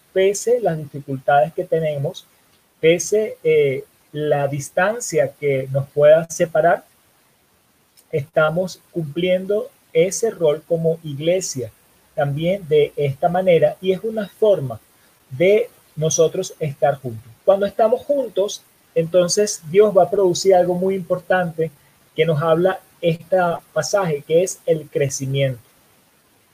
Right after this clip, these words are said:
Todos nosotros vamos a crecer en la medida que estamos juntos. No podemos crecer, eh, en forma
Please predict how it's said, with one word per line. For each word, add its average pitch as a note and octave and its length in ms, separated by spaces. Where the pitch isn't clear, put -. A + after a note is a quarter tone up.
Todos A3 280
nosotros A3 720
vamos F3+ 380
a F3+ 140
crecer D3+ 720
en D#3 140
la D3+ 100
medida E3+ 420
que - 120
estamos D#3+ 460
juntos. C3 400
No G#3 140
podemos G#3+ 500
crecer, F3+ 640
eh, C#3+ 460
en D3+ 160
forma E3 560